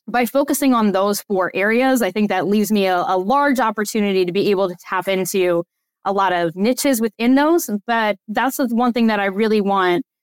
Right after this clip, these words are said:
to be able to help companies think about is you can take those four areas, and if you fix one to two things within each one, you can exponentially enhance your customer experience or your employee experience. And again, most of those can be done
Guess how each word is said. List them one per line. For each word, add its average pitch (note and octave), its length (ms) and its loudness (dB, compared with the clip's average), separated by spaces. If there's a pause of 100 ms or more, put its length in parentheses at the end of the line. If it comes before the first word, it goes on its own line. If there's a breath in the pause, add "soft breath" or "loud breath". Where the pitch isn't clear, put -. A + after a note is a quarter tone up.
(160)
to A3 60 -2
be G#3+ 100 2
able F#3 120 0
to E3+ 60 -4
help E3 220 -6
companies A3+ 640 -2
think F#3 200 -2
about E3+ 420 -2
is F3+ 400 0 (400)
you C#4 120 2
can D#4+ 200 2
take C4+ 360 0
those A#3+ 280 0 (120)
four G#3+ 260 0
areas, C4+ 720 0
and G#3 400 -2 (160)
if G#3+ 140 -6
you D4 120 2
fix - 300 -4
one A#3 300 2
to C4 80 2
two A#3+ 180 -2
things G3+ 420 0
within G#3 400 -2
each - 380 -6
one, F#3 440 0 (320)
you A3+ 120 2
can A#3+ 140 -2 (100)
exponentially F3+ 1000 -2 (440)
enhance F#3+ 680 -2
your F#3+ 180 -2
customer F3 340 -4
experience D#3 520 -2
or F3+ 100 -2
your D#3 160 0
employee C#3 280 -2
experience. A2+ 680 -8
And G3 80 -2
again, E3+ 500 -2
most F#3+ 260 -2
of G3 40 -8
those F3 160 0
can G3 140 -2
be F3+ 100 2
done D#3 340 -2